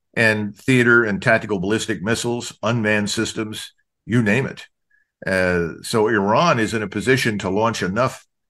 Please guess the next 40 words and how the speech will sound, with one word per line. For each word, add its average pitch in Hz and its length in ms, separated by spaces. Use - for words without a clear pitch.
theater 160 260
ballistic 92 440
missiles 101 460
that 101 180
cities 120 520
like 92 260
Haifa 113 520
and 101 200
Tel 104 200
Aviv 135 380
could 107 160
be 101 140
reduced 107 500
to 110 80
ruins. 143 560
Uh, 98 420
that's 143 240
something 135 380
we 120 140
have 131 160
to - 60
take 110 260
into 101 240
account. 95 440
Uh, 82 160
assumptions 117 600
are 107 260
that 90 180
we 120 160
will 113 120
attack 110 380
Iran 104 380
before 98 340
Iran 104 340
gets 98 180
a 85 40
chance 101 320
to 87 80
do 131 220
it. - 160